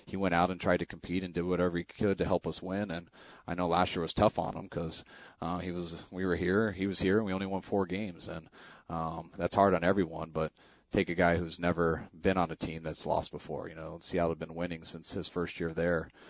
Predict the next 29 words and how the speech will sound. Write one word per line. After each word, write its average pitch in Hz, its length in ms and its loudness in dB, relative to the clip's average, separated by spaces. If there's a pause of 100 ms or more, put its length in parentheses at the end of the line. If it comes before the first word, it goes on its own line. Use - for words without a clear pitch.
(160)
um, 85 100 -8
to 90 140 -4
his 80 160 -4
last. 82 320 4
So 85 80 -2
I, 80 100 -4
I 82 140 -2
know 87 160 -2
that 80 100 2
was 78 140 -4
tough 87 200 2
for 90 280 -2
him, 92 100 -10 (400)
uh, 82 180 0
but 80 140 -2
he 80 60 2
stuck - 300 4
with 92 220 0
us. 98 220 2
We 85 80 -6
stuck - 260 -2
with 85 120 -2
him, 95 280 -2
and 82 80 -6
it's 82 120 -8
paid 87 180 2
off 85 160 4
this - 180 -6
year. 92 220 -2